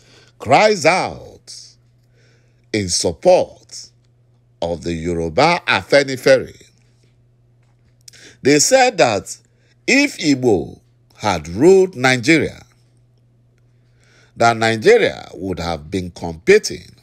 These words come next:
with ne-, Western nations. But the Fulani Janjaweed deceived all the whole tribes in Nigeria. They lied and made them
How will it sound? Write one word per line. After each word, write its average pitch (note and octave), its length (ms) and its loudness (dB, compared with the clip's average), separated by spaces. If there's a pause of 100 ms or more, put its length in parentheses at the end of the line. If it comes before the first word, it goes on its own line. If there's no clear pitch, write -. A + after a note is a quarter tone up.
(100)
with - 260 -14
ne-, F#2 300 -6
Western D#3+ 640 0
nations. - 720 -4 (1500)
But A2+ 200 4
the A2+ 100 6
Fulani A3+ 480 2
Janjaweed F3 680 -2 (680)
deceived F3 720 2 (100)
all D3+ 240 4
the B2+ 140 -2
whole B2+ 240 0
tribes - 720 -10
in A2+ 160 -8
Nigeria. F#2+ 500 -8 (720)
They E3 220 6
lied E3 680 0
and A2 280 -4
made G3+ 260 4
them F#3+ 340 0